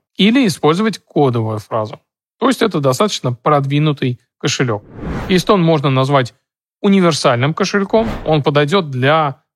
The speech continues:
долгосрочного хранения активов, потому что нам не нужно бояться за сохранность аккумулятора. Мы можем использовать пальчиковые батарейки, и также с устройством удобно работать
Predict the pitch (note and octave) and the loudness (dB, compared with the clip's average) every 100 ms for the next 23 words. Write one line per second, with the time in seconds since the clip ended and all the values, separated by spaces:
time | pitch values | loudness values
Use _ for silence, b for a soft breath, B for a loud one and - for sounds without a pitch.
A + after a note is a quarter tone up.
0 | - C#3+ C#3 C3+ D#3 D#3+ - B2+ A#2 C#3 | -2 0 2 2 2 0 0 -2 0 0
1 | C3 C#3 B2+ A#2 A#2 - A3 G#3 - - | 0 0 0 -2 -2 -2 0 0 -2 -4
2 | C#3 C#3+ - C3 D3 E3+ C#3 C3+ C#3 C#3+ | -2 -2 -2 0 2 2 -2 -2 0 0
3 | B2 A#2 A#2+ B2 E3 - A#2+ C3+ C3 A#2+ | 0 -2 -2 0 0 -2 -2 -2 0 -4
4 | A2 C3 C3+ C3 - _ _ B2 C3+ C3 | -2 0 0 -2 -6 _ _ -6 0 2
5 | B2 G#2+ - _ _ - E3 D3 B2+ A#2+ | 2 0 -4 _ _ 0 4 4 2 0
6 | A#2 - D#3 G#3 G3+ F3 D3 C3+ C3+ - | -2 -2 0 0 2 0 -2 -8 -8 -4
7 | E3 - - C3 A#2+ B2 C3+ C3+ G#3+ G#3+ | -4 -4 -2 0 0 0 0 2 0 -2
8 | F#2 D3+ b b - F3 D3 - A3 E3+ | -6 -8 b b -2 0 2 0 0 -2
9 | C#3 C#3 F3 F3+ D3 C3+ C#3+ C3 B2+ B2+ | -2 -2 0 0 0 2 2 2 2 2
10 | E3 D#3 C3 | 0 0 -2